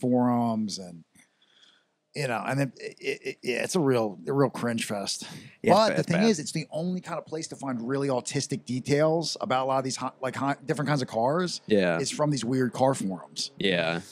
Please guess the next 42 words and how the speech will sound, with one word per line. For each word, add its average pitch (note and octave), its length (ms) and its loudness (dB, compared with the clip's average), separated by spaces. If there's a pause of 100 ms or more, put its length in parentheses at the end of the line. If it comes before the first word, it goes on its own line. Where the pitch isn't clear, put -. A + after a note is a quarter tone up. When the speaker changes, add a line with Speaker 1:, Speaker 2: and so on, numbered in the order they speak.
(140)
Speaker 1:
That C#3 140 4
being C#3+ 160 2
like, C3 140 2
"Well, C#3 160 6
what's D3 200 4
this D3 140 -2
exhaust B2 400 -2
like?" A2 380 -2
And, A#2 100 -2
like, A2 220 -2
"Does B2+ 160 0
it C3 40 4
have C#3 200 2
more C#3+ 160 -4
drone B2 280 0
or A#2+ 80 2
less C3 260 2
drone?" A2+ 420 2
Or, G#2+ 100 -14 (160)
but G#3+ 100 0
the G#3 60 0
thing A#3 140 2
is, F#3 100 0
you G3 60 -2
can't, G#3+ 420 2 (720)
any A#3 160 6
of B3 40 6
this A3+ 100 2
stuff, F3 100 -6
you F3+ 80 -6
can't - 280 -8
really E3+ 140 -6
trust - 380 -2
anybody's C3+ 400 0
opinion. B2+ 380 -4 (600)
You C3 140 0
can C#3+ 140 0
see D#3 200 -2
a C3 40 -2
few D#3 180 2
data C3+ 260 2
points B2 540 -2